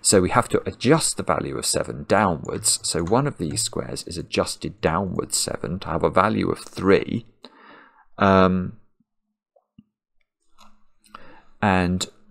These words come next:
so the next highest digit that's available must go in the centre of the line, which is six. <laughs> That means, <laughs> as you can see what's going to happen now, we're gonna play ping pong again.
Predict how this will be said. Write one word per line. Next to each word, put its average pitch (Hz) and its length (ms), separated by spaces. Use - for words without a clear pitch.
so - 160
the 95 120
next - 520
highest 64 500
digit - 540
that's - 240
available 85 440
must 104 360
go 104 180
in 87 140
the 90 80
centre - 420
of - 100
the - 100
line, 98 420
which - 180
is - 80
six. - 840
<laughs> - 60
That - 260
means, - 280
<laughs> - 40
as - 680
you - 340
can - 140
see - 220
what's - 260
going - 300
to - 100
happen - 280
now, 117 100
we're - 80
gonna - 220
play 107 180
ping 127 280
pong 92 260
again. 82 320